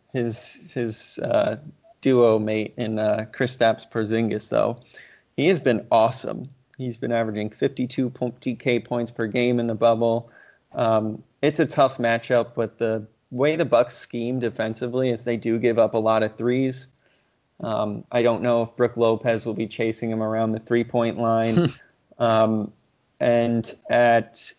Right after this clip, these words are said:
Speaker 1: eighty-four hundred, I feel like he should return value fairly easily.
Speaker 2: Yeah, uh,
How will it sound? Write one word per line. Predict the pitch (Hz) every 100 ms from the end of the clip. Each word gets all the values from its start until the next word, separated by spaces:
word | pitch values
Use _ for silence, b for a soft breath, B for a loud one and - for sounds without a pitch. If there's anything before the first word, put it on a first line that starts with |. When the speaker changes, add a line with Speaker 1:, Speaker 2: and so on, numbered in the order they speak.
| -
Speaker 1:
eighty-four | 143 165 160 156 127
hundred, | 127 127 110 104
I |
feel | 107 123 117
like | 110
he | 107 113
should | - 113 107
return | 107 - 107
value | 104 101 104 104
fairly | 98 110 104 104 98
easily. | 107 110 95 92 - 127 _ _ _ _ _ - _ _ _ - - _ - -
Speaker 2:
Yeah, | 143 143 123 - -
uh, | 123 120 120